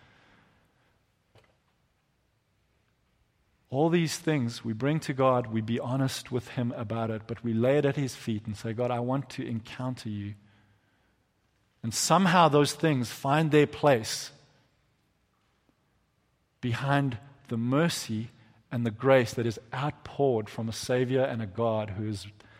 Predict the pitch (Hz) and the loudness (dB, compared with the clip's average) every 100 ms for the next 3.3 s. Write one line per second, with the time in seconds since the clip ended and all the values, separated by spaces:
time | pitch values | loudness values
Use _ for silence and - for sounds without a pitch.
0 | _ _ - 120 110 101 - - - 113 | _ _ -6 -2 -2 -4 -14 -16 -2 4
1 | 127 135 139 123 120 104 113 110 101 - | 4 4 0 0 -2 -4 -6 -6 -8 -16
2 | - - _ _ - 117 107 104 101 92 | -20 -20 _ _ -8 -4 -2 -4 -4 -8
3 | - - | -12 -16